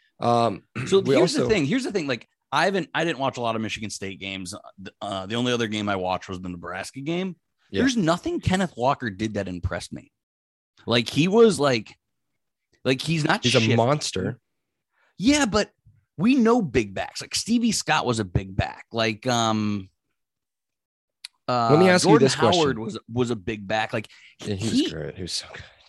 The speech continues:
Speaker 2: you
Speaker 1: He
Speaker 2: know,
Speaker 1: was so good.
Speaker 2: um, he didn't have shiftiness. He didn't have speed. He was big, but he didn't necessarily use it. Like,
Speaker 1: Yeah.
Speaker 2: Jordan Howard would get hit one yard
Speaker 1: Just
Speaker 2: behind the line of
Speaker 1: bust.
Speaker 2: scrimmage.
Speaker 1: Yeah.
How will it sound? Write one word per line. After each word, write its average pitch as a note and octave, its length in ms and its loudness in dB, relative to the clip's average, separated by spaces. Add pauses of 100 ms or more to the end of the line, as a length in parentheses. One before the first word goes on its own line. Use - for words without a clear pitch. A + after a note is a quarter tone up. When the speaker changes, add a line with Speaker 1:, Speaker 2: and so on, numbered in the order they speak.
(420)
Speaker 2:
you F#3 120 -2
Speaker 1:
He F3+ 40 -2
Speaker 2:
know, F3 160 -4
Speaker 1:
was - 160 -12
so F3 80 -12
good. F3+ 300 -6
Speaker 2:
um, F3 260 -6 (800)
he G#3 180 -8
didn't G3 340 -2
have A3+ 400 -6
shiftiness. G#2 640 -8
He A#2 100 -8
didn't D3 440 -4
have D3 260 -4
speed. A2 580 -2
He G3+ 120 -2
was A3 220 -2
big, C3+ 580 0
but F3+ 100 4
he C#3+ 100 -2
didn't A3+ 240 -8
necessarily G3 720 -4
use G#2+ 460 0
it. - 140 -8
Like, G2 200 -12 (280)
Speaker 1:
Yeah. F#2+ 160 2
Speaker 2:
Jordan B3+ 340 2
Howard D#3+ 540 -2
would G#2 140 -8
get G#2 180 -6
hit C3 260 -4 (580)
one C#3 300 0
yard B2 280 2
Speaker 1:
Just E2+ 140 -2
Speaker 2:
behind A2 220 -4
the F#2+ 40 4
line F#2 180 4
of G#2 60 -2
Speaker 1:
bust. - 120 0
Speaker 2:
scrimmage. G2 500 -4
Speaker 1:
Yeah. E2+ 220 0